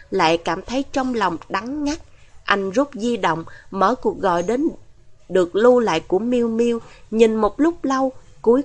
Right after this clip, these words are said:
cùng vẫn không ấn gọi. Sau khi chia tay với Nhạc Phong, Quý Đường Đường chậm rãi đi về khách sạn.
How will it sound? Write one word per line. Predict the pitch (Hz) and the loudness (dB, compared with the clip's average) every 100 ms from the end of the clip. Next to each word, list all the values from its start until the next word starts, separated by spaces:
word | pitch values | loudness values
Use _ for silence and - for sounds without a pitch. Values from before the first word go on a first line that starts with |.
| - | 2
cùng | 202 170 156 151 | 2 2 -4 -2
vẫn | 165 160 226 | -2 0 -6
không | - - 220 202 | -8 -6 -6 -4
ấn | 202 220 285 | -4 -2 -4
gọi. | 285 202 160 151 - - - - - - - - - - - - - - - - | -2 -2 0 -2 -6 -18 -20 -20 -20 -20 -20 -20 -20 -20 -20 -20 -20 -20 -20 -12
Sau | - 233 202 190 196 | -2 4 4 4 2
khi | - 202 - | -2 -6 0
chia | 208 202 | 0 2
tay | 208 202 | 0 0
với | 196 262 | 2 2
Nhạc | 262 180 - | 2 -2 -6
Phong, | - 220 226 - - - - | -8 -6 -6 -12 -14 -8 2
Quý | 220 247 | 4 6
Đường | 240 180 | 4 4
Đường | 175 170 165 | 4 2 2
chậm | 196 180 | 0 0
rãi | 180 180 180 | 2 2 4
đi | 233 269 | 2 0
về | 214 175 | 2 2
khách | - 311 | 0 -4
sạn. | - - 180 160 | -4 -2 -2 -2